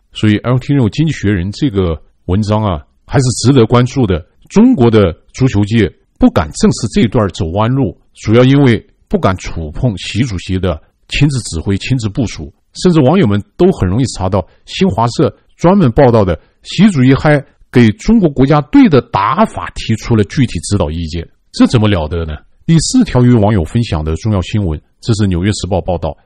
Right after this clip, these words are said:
四名新西兰议员因访问台湾被中国施加旅行禁令。政府官员周四表示，四名新西兰的议员因上个月访问台湾而被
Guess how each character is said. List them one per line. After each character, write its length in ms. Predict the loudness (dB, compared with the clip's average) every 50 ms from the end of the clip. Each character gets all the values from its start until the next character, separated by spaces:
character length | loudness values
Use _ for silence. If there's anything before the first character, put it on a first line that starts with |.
| _ _ -18
四 300 | -14 -10 -4 -2 0 0
名 220 | 2 2 0 0
新 180 | -2 -4 -4 -4
西 140 | -2 -2 -2
兰 200 | 0 0 0 0
议 100 | -2 0
员 300 | 0 0 -2 -2 -4 -6 _ _ _ _
因 240 | 0 2 2 2 0
访 280 | -4 -6 -6 -6 -4
问 140 | -4 -6 -6
台 200 | -6 -6 -4 -4
湾 220 | -2 0 -2 -2 -4 _ _ _ _
被 200 | 0 2 2 2 2
中 280 | -2 -4 -4 -4 -4
国 180 | -4 -4 -4 -6
施 240 | -6 -8 -6 -6 -6 -4
加 180 | -2 -2 -2
旅 220 | -4 -6 -8 -8 -10
行 240 | -10 -8 -8 -8 -6
禁 240 | -2 -2 -2 0 0
令。 100 | 0 0 -2 -2 _ _ _ _ _
政 140 | 2 2 2
府 140 | 2 0 -2
官 200 | 0 2 2 2
员 160 | 2 0 0
周 160 | 0 0 -2 -2
四 180 | -2 -2 -2 -2
表 200 | -2 -2 -4 -4
示， 280 | -6 -8 -8 -8 -8 -8 _ _ _ _
四 260 | -12 -8 -4 -2 0
名 180 | 0 2 0 0
新 180 | 0 -2 -2 -2
西 100 | 0 0
兰 180 | 0 0 0
的 100 | 0 0 0
议 80 | 0
员 280 | 0 0 0 0 -2 -4 _ _ _ _ _
因 160 | 0 2 2 2
上 260 | 2 0 -2 -2 0
个 80 | 0 2
月 160 | 2 2 0
访 220 | 0 -2 -4 -6
问 120 | -6 -6 -6
台 160 | -6 -4 -4
湾 160 | -2 -2 -4 -4
而 180 | -4 -4 -4
被 160 | -2 0 -2